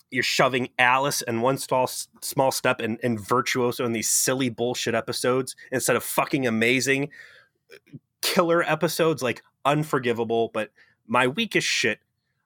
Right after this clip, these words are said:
I called it the minute we saw it in Equinox Part Two, and I'm sticking to my guns, all right? The simple flip of a switch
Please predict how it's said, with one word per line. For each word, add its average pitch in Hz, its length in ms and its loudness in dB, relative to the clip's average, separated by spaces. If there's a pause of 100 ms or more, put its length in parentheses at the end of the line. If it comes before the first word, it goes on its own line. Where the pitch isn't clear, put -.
(100)
I 131 80 4
called 165 380 0
it - 80 -20
the 113 120 -6
minute 170 300 2
we 156 120 0
saw 135 260 2
it 120 80 -2
in 110 100 -6
Equinox 110 640 -2
Part 104 320 -2
Two, 104 360 -8 (220)
and 110 100 -4
I'm 104 80 -2
sticking 170 420 -2
to 147 60 0
my 120 180 0
guns, 101 520 -4 (200)
all 104 100 2
right? 110 240 0 (400)
The 117 340 -6
simple 208 460 2
flip 185 340 -2
of 180 120 -2
a 170 40 0
switch - 540 -2